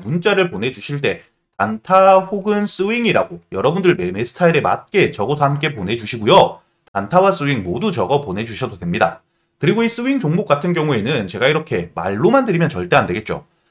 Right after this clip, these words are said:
최근의 수익을 어떻게 내드렸는지 지금 바로 보여드릴 수 있도록 하겠습니다.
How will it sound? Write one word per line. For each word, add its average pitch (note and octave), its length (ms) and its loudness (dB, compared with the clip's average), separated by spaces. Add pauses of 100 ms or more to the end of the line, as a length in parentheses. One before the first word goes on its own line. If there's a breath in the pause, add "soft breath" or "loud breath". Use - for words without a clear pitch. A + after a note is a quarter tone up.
(120)
최근의 B3+ 320 -2
수익을 A#3 300 0
어떻게 E3+ 440 -2
내드렸는지 F#2+ 840 -2
지금 G#3+ 300 0
바로 A#2+ 240 4
보여드릴 G#2 400 0
수 G#2+ 100 -10
있도록 G2+ 280 -4
하겠습니다. F2 440 -10